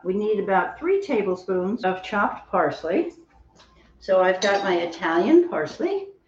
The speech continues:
which, uh, let me see, I think I need to move the camera. Yeah, to order the book, just go to Amazon, follow what's on the screen.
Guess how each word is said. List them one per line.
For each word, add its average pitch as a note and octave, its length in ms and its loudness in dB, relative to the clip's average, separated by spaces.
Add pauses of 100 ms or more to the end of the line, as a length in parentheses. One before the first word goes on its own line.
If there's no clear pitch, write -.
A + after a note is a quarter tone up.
(480)
which, G3 500 -6
uh, F#3+ 240 2
let G3 100 0
me G#3+ 100 4
see, D#4 720 -2
I C#4 120 -4
think F4+ 300 -6
I B3+ 60 -4
need A3+ 280 -4
to F#3+ 260 -10 (140)
move A3 380 0
the - 40 -18
camera. A3 640 -2 (500)
Yeah, F4+ 320 2 (540)
to B3 80 -2
order D4+ 340 8
the G3 140 2
book, C4+ 360 4
just A#3+ 220 -4
go A3 160 6
to G#3 160 0
Amazon, G#3 640 4
follow G#3+ 480 6
what's G3+ 320 -4
on F#3 240 -2
the F3 40 -4
screen. F#3 760 0